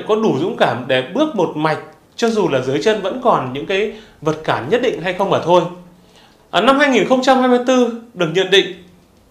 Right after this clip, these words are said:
là dù đã thoát khỏi cái sự chi phối của năm, nhưng mà những người tuổi Mão phần nào đã có thể thở phào nhẹ nhõm,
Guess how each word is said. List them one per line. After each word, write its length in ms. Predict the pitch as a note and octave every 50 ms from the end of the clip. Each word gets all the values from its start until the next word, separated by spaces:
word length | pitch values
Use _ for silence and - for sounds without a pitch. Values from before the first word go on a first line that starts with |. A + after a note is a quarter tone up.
| _ - - - - - _ _
là 160 | - E3 F3
dù 220 | E3+ E3+ G#3 G3+ F3+
đã 100 | F3+ - -
thoát 140 | D4+ D#4 D#4 - -
khỏi 200 | G3 C3 A#2 A2+
cái 80 | - F3
sự 260 | - - B3 G3+ - -
chi 160 | - C4 B3+ B3 -
phối 160 | G#3 F3+ G3+ - -
của 240 | - D3 B2 A2+ A2
năm, 160 | C#3 F3+ G3+ G#3 - - - - - - - - - - - _ -
nhưng 140 | A#3 C#4+
mà 80 | C#4 C4
những 220 | - A#3 A3+ C4
người 100 | C#4+ C4
tuổi 180 | G#3+ E3 C3+ B2+ C3
Mão 320 | C#3 D3+ E3 D3+ - D#4 D#4 -
phần 180 | A3+ F3+ D#3
nào 280 | D#3 D#3 D3+ C#3 B2 B2
đã 120 | B2 B2 - -
có 60 | C#4
thể 220 | C4+ - D#3 A2+ G#2+ -
thở 140 | A#2+ A2+ A2
phào 280 | A2+ - E3 C#3+ C3
nhẹ 180 | C3 C#3+ B2+ B2+
nhõm, 260 | D3+ D#3+ E3 G#3 C4